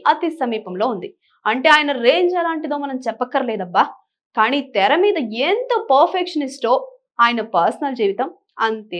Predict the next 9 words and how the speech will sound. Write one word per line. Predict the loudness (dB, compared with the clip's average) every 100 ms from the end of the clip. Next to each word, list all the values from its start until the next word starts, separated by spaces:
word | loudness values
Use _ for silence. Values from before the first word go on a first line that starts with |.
| -8
వివాదాస్పదం. | -6 -4 -4 -6 -12 -14 -14 _ _ _ _ 2
ఆమె | 4 4 4
రెండు | 4 2 0 0
పెళ్లిళ్ళు | 0 2 2
చేసుకున్నాడు, | 2 -2 -2 2 2 0 -14 _
కానీ | -2 -2 -2
రెండు | -4 -6 -4
సార్లు | -4 -2
ఆ | 0